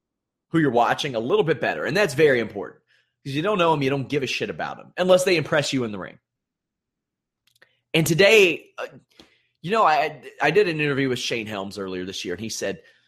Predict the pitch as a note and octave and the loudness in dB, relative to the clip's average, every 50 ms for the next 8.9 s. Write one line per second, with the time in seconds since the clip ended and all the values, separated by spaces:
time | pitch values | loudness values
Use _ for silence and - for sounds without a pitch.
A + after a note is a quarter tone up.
0 | _ _ _ _ _ _ _ _ _ _ _ _ _ _ _ _ _ _ _ _ | _ _ _ _ _ _ _ _ _ _ _ _ _ _ _ _ _ _ _ _
1 | _ - - C#3+ D#3 F#3+ A3 G#3 A3 A#3 G3+ F#3 F3+ E3 - - G3 F3 D3 D3+ | _ -6 0 4 4 4 4 4 2 4 4 6 4 4 2 2 -2 -2 0 0
2 | D#3 - - D3+ C#3+ C3 B2 B2+ C#3 C3+ - F3+ - D3+ C#3 A#2+ A2 G#2+ G2+ F#2 | -2 -2 -2 -2 -2 0 2 2 2 0 0 -2 0 0 0 2 4 2 2 2
3 | E2+ F2 F2+ F#2+ - - A#2 A#2 A2+ A2+ A2 G#2+ - _ _ _ _ _ _ _ | 2 0 -2 -2 -4 -4 -4 -4 -4 -4 -6 -8 -12 _ _ _ _ _ _ _
4 | _ _ - C3 - - D3+ D#3 D3 C3+ A#2+ C3+ C3 C3+ A#2 G#2 - - - B2+ | _ _ -6 -6 -4 0 0 2 2 2 0 0 0 0 0 0 -2 0 2 2
5 | A#2 A2 A#2+ D#3+ G3+ F#3+ D3 C3+ C3 - - E3+ F#3+ G#3+ F#3 F3 E3 D#3+ C3 D3+ | 4 4 6 4 4 4 4 0 0 0 -2 0 2 2 2 2 2 0 0 -2
6 | E3 D#3+ - - D#3 C3+ - - - G3 F#3 F#3+ C3+ D#2+ B1 - - D3+ F3+ F3+ | -2 -2 -4 -6 -6 -6 -6 -4 -2 -2 -2 0 -2 -4 -4 -6 -6 -6 -2 0
7 | G3 F3 D#3 C#3+ E3+ F3+ F3+ - F3 D3+ C#3+ - - C3+ C3+ C3+ C3+ C3 A#2+ - | 0 0 0 0 -2 -4 -2 0 0 0 0 -2 -4 -4 -4 -4 -4 -6 -8 -8
8 | C3 A2 A2 A2 A2 G#2+ - - E3+ F3 F#3 E3+ C3 A2+ G2+ F2 E2+ D2+ | -8 -6 -4 -4 -4 -4 -4 -4 0 2 2 2 2 0 -4 -6 -8 -10